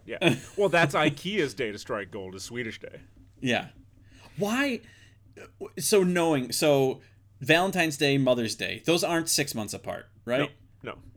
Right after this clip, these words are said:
Speaker 1: no.
Speaker 2: Um, so you'd think you'd want something then, um, May, June, July, around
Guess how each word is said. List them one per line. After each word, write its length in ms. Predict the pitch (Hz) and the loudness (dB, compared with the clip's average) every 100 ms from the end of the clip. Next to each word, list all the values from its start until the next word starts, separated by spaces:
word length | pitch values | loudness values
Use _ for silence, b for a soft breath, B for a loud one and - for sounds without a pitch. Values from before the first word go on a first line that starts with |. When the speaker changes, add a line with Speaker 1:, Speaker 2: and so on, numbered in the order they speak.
| - - - - | -20 -20 -14 -4
Speaker 1:
no. 60 | 127 | 0
Speaker 2:
Um, 280 | 123 120 - | 0 -2 -4
so 400 | - 175 156 151 | 0 4 6 4
you'd 240 | 151 160 | 0 -2
think 380 | - - 247 233 | -2 0 0 0
you'd 220 | 185 147 | 0 2
want 280 | 147 151 160 | 2 2 0
something 720 | - 127 120 117 113 113 113 | 0 0 -2 -4 -4 -4 -4
then, 380 | 117 117 113 113 - | -4 -2 -2 -4 -2
um, 480 | 117 113 113 110 110 b b b | 0 0 0 -2 -6 b b b
May, 260 | 127 127 127 | -6 -4 -4
June, 280 | 113 135 135 | -2 0 0
July, 320 | 127 123 123 | 0 2 2
around 240 | 123 120 | 2 0